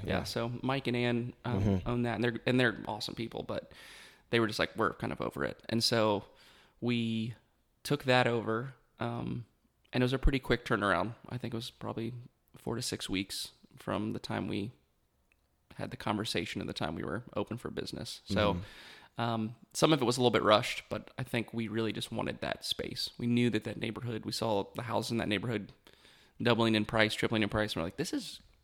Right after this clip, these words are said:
Speaker 1: like, this neighborhood's not going anywhere." So if we can, you know, just do a solid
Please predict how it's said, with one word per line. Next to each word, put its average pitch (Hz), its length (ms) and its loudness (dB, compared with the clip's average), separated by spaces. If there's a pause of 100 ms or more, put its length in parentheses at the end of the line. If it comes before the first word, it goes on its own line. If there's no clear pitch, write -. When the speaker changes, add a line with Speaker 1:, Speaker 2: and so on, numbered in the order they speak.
(160)
Speaker 1:
like, 117 220 -10
this 127 160 -8
neighborhood's 120 340 2
not 104 180 2
going 87 220 0
anywhere." 64 480 0
So 104 420 -2 (720)
if - 140 -8
we 127 80 0
can, 117 280 0 (1080)
you 120 100 -2
know, 107 140 0
just 117 240 -4
do 120 180 2
a 113 60 -2
solid 101 580 0